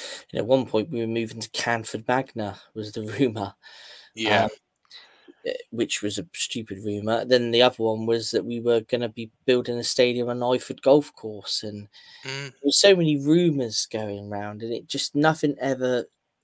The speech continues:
Speaker 1: sat right with me, to be fair.
Speaker 2: Yeah.
Speaker 1: Um, apart from staying in Kings Park.
Speaker 2: Yeah, most definitely.
Speaker 1: Yeah.
Speaker 2: Let's look at the next piece.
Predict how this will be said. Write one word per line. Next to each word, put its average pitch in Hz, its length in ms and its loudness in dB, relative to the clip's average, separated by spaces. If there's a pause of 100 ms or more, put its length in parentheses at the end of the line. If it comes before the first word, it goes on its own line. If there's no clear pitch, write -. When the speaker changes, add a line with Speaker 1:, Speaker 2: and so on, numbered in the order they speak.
Speaker 1:
sat - 440 4
right 135 380 2
with 107 200 -10
me, 104 220 -10 (340)
to - 120 -14
be 110 140 -12
fair. 113 400 -6
Speaker 2:
Yeah. 98 140 -8 (360)
Speaker 1:
Um, 113 520 -6 (760)
apart 127 400 2
from - 160 -14
staying 123 360 2
in 120 100 -8
Kings 123 260 -10
Park. 131 360 -6 (880)
Speaker 2:
Yeah, 127 260 0
most 143 380 -10
definitely. 117 500 -2 (3000)
Speaker 1:
Yeah. 117 160 -12 (100)
Speaker 2:
Let's - 360 -10 (160)
look 131 340 -2
at 123 80 -2
the 120 100 -2
next - 720 -2 (580)
piece. 135 360 0